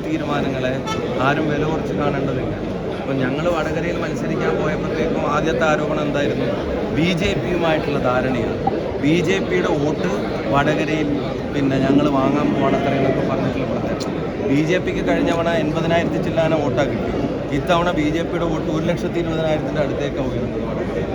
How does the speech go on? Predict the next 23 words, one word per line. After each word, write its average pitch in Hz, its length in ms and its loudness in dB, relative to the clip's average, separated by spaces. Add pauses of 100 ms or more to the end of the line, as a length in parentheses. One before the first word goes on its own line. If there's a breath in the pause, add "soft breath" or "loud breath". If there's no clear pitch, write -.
(140)
അപ്പോൾ 165 200 0 (500)
ഞങ്ങൾ 165 280 0 (280)
അവരെ, 165 280 -2
ഞങ്ങളെ 175 320 -4 (160)
എല്ലായിടത്തും 165 560 -4
തോൽപ്പിക്കാനേ 147 560 -4
ശ്രമിച്ചിട്ടുള്ളൂ. 127 540 -6 (200)
അവരെ 160 260 -2
തോൽപ്പിക്കാനും 151 560 -6 (440)
ഞങ്ങളും 147 360 -2
ശ്രമിക്കുന്നു. 123 380 -4 (500)
പാലക്കാട്ട് 196 640 -2 (420)
അത്തരം 160 300 -4 (480)
അന്തർധാരകളോ 151 800 -2 (400)
അങ്ങനത്തെ 151 340 -2
ഒന്നും 147 180 -2 (140)
ഞങ്ങളെ 202 340 0
സംബന്ധിച്ചിടത്തോളം 143 540 -4
ഒരാളുമായിട്ടൊരു 135 680 -4
അഡ്ജസ്റ്റ്മെന്റ് - 500 -6
ഇല്ല. - 100 -6 (500)
നേരായി 185 420 0 (100)
പാലക്കാട്ട് 139 460 -4